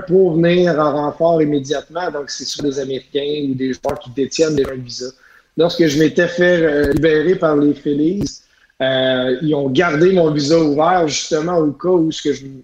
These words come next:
j'aurais une occasion ailleurs, ça faciliterait le transfert. Euh, malheureusement, moi, j'avais pas eu d'autres occasions cette année-là, mais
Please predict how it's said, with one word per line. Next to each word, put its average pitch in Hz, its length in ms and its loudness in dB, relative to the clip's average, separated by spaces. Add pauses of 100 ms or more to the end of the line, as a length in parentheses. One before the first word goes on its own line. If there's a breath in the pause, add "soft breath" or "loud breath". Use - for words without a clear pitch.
j'aurais 143 380 -4
une 143 80 -6
occasion 139 480 -2
ailleurs, 147 520 2
ça 131 120 -8 (160)
faciliterait 143 540 -2
le 156 100 0
transfert. 139 640 -6 (600 soft breath)
Euh, 123 220 -2
malheureusement, 131 420 0
moi, 147 140 0
j'avais 131 280 0
pas 143 120 0
eu 139 100 4
d'autres 135 320 0
occasions 127 600 -2
cette 139 200 -4
année-là, 131 340 0
mais 147 200 2